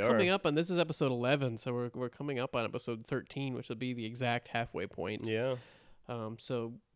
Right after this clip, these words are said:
Speaker 1: yeah, things are gonna start changing. I, I guess the end, I really love the ending of the three pilots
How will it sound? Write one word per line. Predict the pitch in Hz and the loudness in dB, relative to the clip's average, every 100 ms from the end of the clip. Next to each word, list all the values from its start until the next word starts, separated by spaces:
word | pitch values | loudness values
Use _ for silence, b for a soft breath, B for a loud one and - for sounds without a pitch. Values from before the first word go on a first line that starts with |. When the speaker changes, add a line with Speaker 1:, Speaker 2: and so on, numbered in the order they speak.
| - | -10
Speaker 1:
yeah, | - 73 | -6 -6
things | 131 127 | -6 -8
are | 123 | -6
gonna | 127 123 | -6 -6
start | - 117 - _ _ _ _ - | -6 -6 -6 _ _ _ _ -12
changing. | - 131 120 104 - | -6 -4 -2 -2 2
I, | 156 | 4
I | 202 196 | 4 6
guess | 214 - - | 4 4 4
the | 170 160 | 4 6
end, | 160 165 185 - | 4 4 2 0
I | 156 | 2
really | 156 147 | 2 4
love | 147 139 | 2 2
the | 127 | -2
ending | 143 160 160 | 0 2 2
of | 139 | 0
the | 135 | -2
three | - 139 | -2 -4
pilots | - 139 131 135 - - | 0 0 2 0 -2 -8